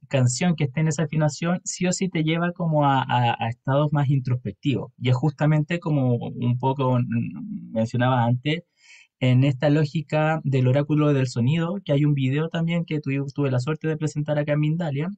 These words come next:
eh, yo hago esa subdivisión también, en la afinación cuatrocientos cuarenta, que tiene que ver con vivir esta energía, por ejemplo, una energía fa, asociada a la emocionalidad, desde un punto de vista más concreto, más como,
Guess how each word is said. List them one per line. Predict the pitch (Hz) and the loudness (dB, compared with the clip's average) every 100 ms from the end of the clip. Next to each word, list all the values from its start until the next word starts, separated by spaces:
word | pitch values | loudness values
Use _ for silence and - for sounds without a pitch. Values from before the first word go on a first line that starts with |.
| _ | _
eh, | 127 123 123 | -2 0 2
yo | 131 151 | 2 2
hago | 160 | 2
esa | 156 143 | 0 -2
subdivisión | - 156 147 113 - 147 | -2 -2 0 -2 -2 -2
también, | 95 95 92 123 _ | -2 -6 -6 -8 _
en | - | -4
la | 117 | -4
afinación | 117 117 127 127 | 0 -2 0 0
cuatrocientos | 127 120 | 0 -2
cuarenta, | 113 123 139 - 190 - | -2 -2 -2 -4 -8 -8
que | 135 | -6
tiene | 139 139 | -2 -2
que | 127 | 0
ver | 139 | -2
con | 135 139 139 - _ _ - | -2 -2 -2 -6 _ _ -4
vivir | 120 123 175 | 0 2 2
esta | 180 - | 0 0
energía, | 165 135 - 196 170 202 | 0 0 0 0 0 -2
por | - 123 | -2 -2
ejemplo, | 135 135 | -2 0
una | 131 | 2
energía | 123 113 - 127 123 | 2 0 -2 0 0
fa, | 185 196 214 _ _ _ - | 0 0 -2 _ _ _ -10
asociada | 123 113 131 | -8 -4 0
a | 131 | 2
la | |
emocionalidad, | 131 127 143 143 180 143 143 - _ _ _ 131 | 2 0 0 0 0 0 -2 -6 _ _ _ -2
desde | 131 | 0
un | 165 | 0
punto | 175 175 170 | 0 0 2
de | 160 | 2
vista | 165 151 160 | 0 0 0
más | 151 160 - | 0 -2 -4
concreto, | 143 123 - 160 170 151 120 120 | -2 -2 -2 -2 0 0 0 0
más | 135 143 | 0 -2
como, | 151 143 139 131 | -2 2 2 2